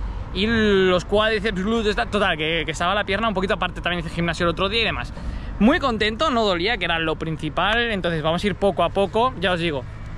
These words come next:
El martes empezamos, que también toca un entreno muy suave, que eso es lo bueno, que son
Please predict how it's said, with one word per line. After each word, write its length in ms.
El 800
martes 340
empezamos, 400
que 100
también 200
toca 120
un 80
entreno 340
muy 140
suave, 380
que 60
eso 160
es 100
lo 140
bueno, 300
que 120
son 1000